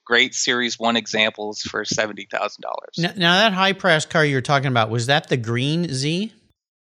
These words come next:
Speaker 1: Yeah, it's sold. Okay, so B H Auction, um, it's an upcoming auction company. They've done a couple auctions so far, but it's strictly Japan-based, which is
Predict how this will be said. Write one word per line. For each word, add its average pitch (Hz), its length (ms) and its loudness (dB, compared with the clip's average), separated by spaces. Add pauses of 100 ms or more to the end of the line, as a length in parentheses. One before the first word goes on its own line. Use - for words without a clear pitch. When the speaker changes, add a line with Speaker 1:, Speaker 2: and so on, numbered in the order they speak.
(180)
Speaker 1:
Yeah, 123 340 6
it's 120 280 2
sold. 185 560 0
Okay, 143 300 4
so 123 600 4
B 147 220 2
H 180 240 2
Auction, 143 600 0 (160)
um, 113 320 4
it's 113 160 -4
an 113 100 -4
upcoming 131 460 0
auction 117 340 4
company. 107 480 -2
They've 110 180 2
done 135 140 4
a 131 60 4
couple 123 320 2
auctions 117 360 4
so 113 220 2
far, 104 320 4
but 104 180 -4
it's 104 200 0
strictly 139 580 0 (200)
Japan-based, 123 840 2
which 104 160 -8
is 101 240 -4